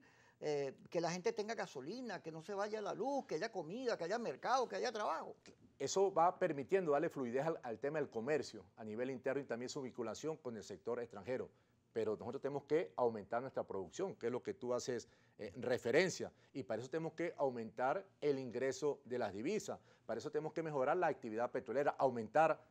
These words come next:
Speaker 2: la producción, que se ha visto afectado por todo este esquema de limitación de entrada de divisas,
Speaker 1: Ah.
Speaker 2: pero también de servicios especializados que no le prestan a la industria petrolera, producto
Speaker 1: Ok.
Speaker 2: de que las empresas se puedan ver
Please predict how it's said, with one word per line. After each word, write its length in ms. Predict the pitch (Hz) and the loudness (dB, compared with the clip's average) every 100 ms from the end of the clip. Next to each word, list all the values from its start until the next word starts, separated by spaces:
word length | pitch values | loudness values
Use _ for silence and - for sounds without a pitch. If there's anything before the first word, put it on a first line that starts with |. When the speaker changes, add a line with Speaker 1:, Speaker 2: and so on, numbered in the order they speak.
| _ _ - | _ _ 2
Speaker 2:
la 200 | 127 123 | 4 6
producción, 640 | 131 120 104 175 202 131 - _ | 4 2 2 6 6 4 -6 _
que 120 | - 127 | -8 -2
se 100 | 131 | 0
ha 40 | |
visto 340 | 147 - 180 - | -2 0 0 4
afectado 800 | 147 - 131 - 190 190 165 | 4 6 2 6 10 10 10
por 180 | - 127 | 4 0
todo 140 | - 139 | 0 -2
este 160 | - | -2
esquema 340 | 160 156 156 165 | -4 -2 -2 0
de 260 | 165 202 - _ - | 0 0 -6 _ -8
limitación 960 | 147 147 143 117 131 107 147 175 214 - | -2 -2 -2 0 0 2 2 2 2 -6
de 180 | 127 139 | 2 2
entrada 320 | 135 147 165 | 4 4 6
de 60 | 196 | 6
divisas, 340 | 165 185 220 | 4 6 6
Speaker 1:
Ah. 40 | 214 | 8
Speaker 2:
pero 240 | 175 165 | 8 8
también 680 | - 147 139 151 185 233 220 _ - _ _ - | 8 6 8 6 6 6 -2 _ -20 _ _ -14
de 600 | 151 131 175 208 226 - _ _ | -6 4 8 10 8 2 _ _
servicios 600 | - 156 135 131 151 214 | 0 4 6 4 4 4
especializados 720 | 202 175 - 135 117 160 143 - | 6 2 4 2 4 6 6 2
que 180 | 127 | -2
no 160 | 113 139 | 0 2
le 100 | 190 | 2
prestan 460 | 190 208 190 170 147 | 6 6 6 2 2
a 60 | |
la 80 | 127 | -2
industria 320 | 113 127 180 | -2 -2 0
petrolera, 440 | 208 202 190 220 226 | 0 2 4 4 6
producto 540 | 160 139 151 131 233 | 6 6 4 4 4
Speaker 1:
Ok. 80 | 208 - | 4 -2
Speaker 2:
de 160 | - 139 | -4 0
que 80 | 143 | 2
las 100 | 135 | 2
empresas 420 | 120 190 214 151 | 2 2 2 2
se 100 | 127 | -2
puedan 360 | - 147 147 143 | 4 4 4 4
ver 320 | 143 143 156 | 4 4 2